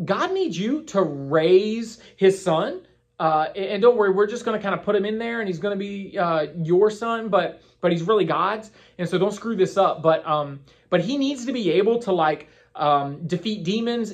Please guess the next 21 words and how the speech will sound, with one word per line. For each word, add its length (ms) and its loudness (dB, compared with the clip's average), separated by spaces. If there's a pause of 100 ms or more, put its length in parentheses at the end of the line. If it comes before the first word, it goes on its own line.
and 440 -4
raise 240 4
dead 280 0
people 480 -2
and 240 -2
do 100 -2
miracles. 680 0
And 160 -6
so, 240 0
like, 160 -2
no 140 0
pressure 420 0
or 40 -2
anything, 460 -6
but, 180 0
like, 320 0
uh, 260 -4
can 180 -6
you 100 -4
raise 260 0
him?" 220 -8